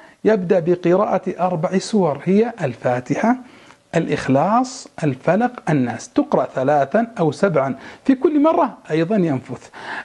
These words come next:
أول ما ينتهي المريض فوراً يشرب بنية الاستشفاء، يشرب ويحاول يتضلع، السنة التضلع ماء زمزم، يشرب حتى يرى أنه اكتفى، ثم يبقي شيئاً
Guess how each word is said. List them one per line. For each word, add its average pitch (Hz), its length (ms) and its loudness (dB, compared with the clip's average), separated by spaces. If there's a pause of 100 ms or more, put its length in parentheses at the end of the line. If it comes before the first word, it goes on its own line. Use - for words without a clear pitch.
(160)
أول 320 340 4
ما 254 180 2
ينتهي 196 320 2
المريض 180 380 2 (100)
فوراً 175 520 0
يشرب 190 520 0
بنية 175 400 2
الاستشفاء، - 720 -4 (640)
يشرب 202 460 0
ويحاول 196 440 0
يتضلع، 175 680 0 (180)
السنة 196 380 0
التضلع 180 440 0
ماء 160 240 -4
زمزم، 156 400 0
يشرب 180 300 0
حتى 180 260 0 (300)
يرى 190 180 2
أنه 180 140 0
اكتفى، 160 400 -2 (400)
ثم 330 320 2 (140)
يبقي 233 380 2
شيئاً 214 420 0